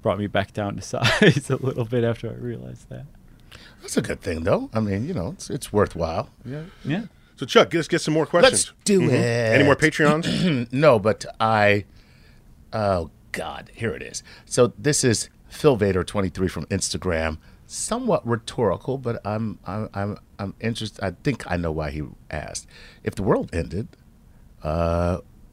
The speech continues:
Speaker 2: would the human race end? And I'll say vice versa. There, there are a lot of people who feel like that this is, like, we're it. Who, you know what I mean? Like, if we end, that is the end.
Speaker 1: Mm-hmm.
Speaker 2: Like, so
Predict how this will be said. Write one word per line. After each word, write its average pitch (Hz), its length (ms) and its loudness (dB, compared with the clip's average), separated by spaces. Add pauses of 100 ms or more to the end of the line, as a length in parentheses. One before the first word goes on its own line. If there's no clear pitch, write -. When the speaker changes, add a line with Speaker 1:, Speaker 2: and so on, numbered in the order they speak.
(680)
Speaker 2:
would 95 180 2
the 98 60 -6
human 123 420 0
race 202 400 0
end? - 380 -6 (340)
And 87 460 -2 (480)
I'll 107 120 -8
say 110 180 -2
vice 92 380 -4
versa. - 560 -8 (200)
There, 98 240 0 (180)
there 113 120 0
are 110 40 2
a 107 40 2
lot 117 180 4
of 123 60 -6
people 117 180 -2
who 110 100 -2
feel 123 220 -2
like 117 260 2 (800)
that 131 320 2
this 165 200 0
is, 139 180 -4
like, 127 180 4
we're 185 360 6
it. - 220 -4 (460)
Who, 151 240 0
you 143 140 0
know 123 120 2
what 113 100 2
I 110 40 2
mean? 117 220 4
Like, 123 200 6
if 127 140 0
we 175 180 4
end, 123 240 6
that 156 160 8
is 302 140 6
the - 180 -6
end. - 240 -8
Speaker 1:
Mm-hmm. 113 320 -4
Speaker 2:
Like, 101 300 4
so 101 420 4